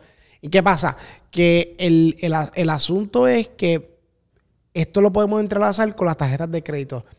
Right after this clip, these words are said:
Hay diferentes tipos de fraude. El tal telefónico, está el cuando tú deslizas tu, tu tarjeta en diferentes tipos de A T, A T M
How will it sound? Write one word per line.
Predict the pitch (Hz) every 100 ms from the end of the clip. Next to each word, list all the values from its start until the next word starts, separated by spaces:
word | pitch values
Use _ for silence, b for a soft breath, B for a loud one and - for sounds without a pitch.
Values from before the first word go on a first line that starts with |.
| _ _ - -
Hay | 190
diferentes | 190 190 175 165
tipos | - 185 180
de | 170
fraude. | 143 123 123 -
El | 139 127
tal | 151 180
telefónico, | 175 143 - 139 185 - 226 - _ -
está | 135 - 147 151 151
el | 151 143
cuando | 147 143
tú | 135
deslizas | 143 151 143 165
tu, | 147
tu | _ -
tarjeta | 147 139 131 151 156 -
en | 151 147
diferentes | 139 135 135 -
tipos | 151 156
de | 151
A | 147
T, | 160 151
A | 151 - 156
T | 156 170
M | 196 180